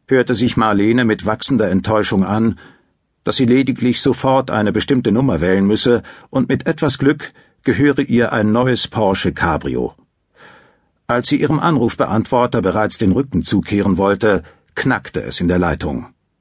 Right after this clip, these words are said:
Ein R-Gespräch?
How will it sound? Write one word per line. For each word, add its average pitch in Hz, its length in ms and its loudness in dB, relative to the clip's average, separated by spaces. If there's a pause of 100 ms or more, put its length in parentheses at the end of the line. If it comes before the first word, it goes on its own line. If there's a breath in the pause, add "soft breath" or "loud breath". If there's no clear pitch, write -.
(1200)
Ein 69 320 -2
R-Gespräch? 113 920 -4